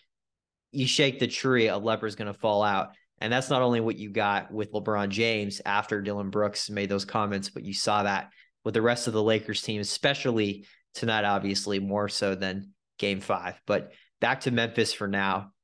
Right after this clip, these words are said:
Um, you know, one thing that I wanna point out here is I don't think it's any secret to anybody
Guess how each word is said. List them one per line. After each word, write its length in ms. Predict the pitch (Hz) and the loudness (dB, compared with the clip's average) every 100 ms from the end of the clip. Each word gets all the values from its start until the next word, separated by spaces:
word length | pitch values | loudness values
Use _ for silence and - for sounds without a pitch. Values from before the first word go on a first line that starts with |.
| _ _ _ _ _ _ - | _ _ _ _ _ _ -2
Um, 540 | 113 107 101 98 101 - _ _ _ _ _ _ _ - | 2 4 2 0 -6 -14 _ _ _ _ _ _ _ -4
you 160 | 117 | 0
know, 400 | 107 104 98 101 - _ _ _ _ _ _ - | 2 2 0 -6 -20 _ _ _ _ _ _ 0
one 220 | 127 156 | 4 4
thing 260 | 151 139 131 | 4 4 6
that 120 | 123 | 4
I 120 | 113 | 4
wanna 540 | 107 110 107 101 95 - | 2 2 2 0 -2 -4
point 200 | 120 110 | -2 0
out 240 | 113 113 104 | 0 0 -2
here 360 | 98 98 101 _ _ _ _ _ | 0 -2 -4 _ _ _ _ _
is 580 | 120 117 113 110 - - _ _ _ _ _ - | 0 4 4 2 0 -2 _ _ _ _ _ -4
I 140 | 117 | 2
don't 140 | 147 147 | 4 6
think 160 | 147 | 6
it's 160 | 123 123 | 4 2
any 180 | 117 120 | 2 0
secret 560 | - 120 110 104 98 | -2 -4 -4 -2 -2
to 140 | - - | -4 -4
anybody 540 | 110 110 101 98 98 | -2 0 0 -2 -6